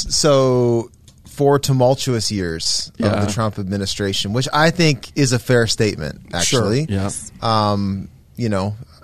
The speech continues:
Speaker 1: economy aside, Christian
Speaker 2: Mm-hmm.
Speaker 1: values aside,
Speaker 3: Mm-hmm.
Speaker 1: you can't say that everyone's getting along just so nicely.
Speaker 2: For sure.
Speaker 1: <laughs> In,
Speaker 2: Yeah.
Speaker 1: in,
Speaker 2: Yeah.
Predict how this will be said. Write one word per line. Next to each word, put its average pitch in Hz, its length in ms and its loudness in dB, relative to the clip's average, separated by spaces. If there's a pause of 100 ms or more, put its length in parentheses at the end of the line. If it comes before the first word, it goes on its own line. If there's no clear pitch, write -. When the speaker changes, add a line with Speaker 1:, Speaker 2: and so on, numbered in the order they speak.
(1300)
Speaker 1:
economy 135 580 2
aside, 113 680 0
Christian 101 360 -2
Speaker 2:
Mm-hmm. 101 60 0
Speaker 1:
values 120 420 2
aside, 92 500 0
Speaker 3:
Mm-hmm. 120 260 2 (180)
Speaker 1:
you 131 180 2
can't 143 360 0
say 110 500 2
that 98 640 0 (1200)
everyone's 113 420 2
getting 110 200 2
along 104 360 0
just 98 220 0
so 101 160 0
nicely. 92 520 -2
Speaker 2:
For 95 140 -4
sure. 104 180 -4
Speaker 1:
<laughs> 98 200 2
In, - 340 -4
Speaker 2:
Yeah. - 400 2
Speaker 1:
in, 147 300 0
Speaker 2:
Yeah. 95 260 -2